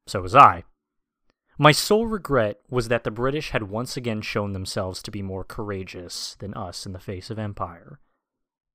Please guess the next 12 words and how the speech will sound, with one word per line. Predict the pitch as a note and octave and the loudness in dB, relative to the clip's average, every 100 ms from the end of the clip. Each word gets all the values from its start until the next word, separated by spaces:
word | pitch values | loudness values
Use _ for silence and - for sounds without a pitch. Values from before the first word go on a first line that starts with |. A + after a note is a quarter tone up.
| _ _ - | _ _ -12
The | A2 | 0
British | D#3+ D#3 - | 2 2 -2
get | G#2+ | -6
on | F#2+ | -6
my | F2+ | -6
nerves, | G2+ E2+ - - - - _ _ _ _ _ _ _ - | -8 -10 -14 -16 -16 -18 _ _ _ _ _ _ _ -10
but | G#2+ | -6
their | G#2 | -6
courage | - - A3 G2+ F2 F#2 - - _ _ _ - | -8 -2 0 0 -4 -12 -14 -16 _ _ _ -12
cannot | F#2 - | -12 -10
be | G2 | -12
denied. | G2 A2 F#2+ E2+ - | -8 -6 -6 -8 -20